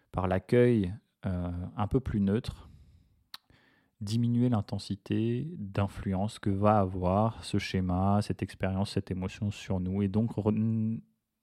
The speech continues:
reprogrammer profondément l-, l'impact que va avoir cette expérience, cette émotion,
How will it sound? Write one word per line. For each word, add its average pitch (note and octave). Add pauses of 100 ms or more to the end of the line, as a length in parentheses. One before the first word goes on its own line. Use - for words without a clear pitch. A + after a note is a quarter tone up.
(180)
reprogrammer G2+ (1080)
profondément G2+ (2250)
l-, - (220)
l'impact G#2+
que -
va F#2+
avoir F#2+
cette -
expérience, -
cette -
émotion, G2+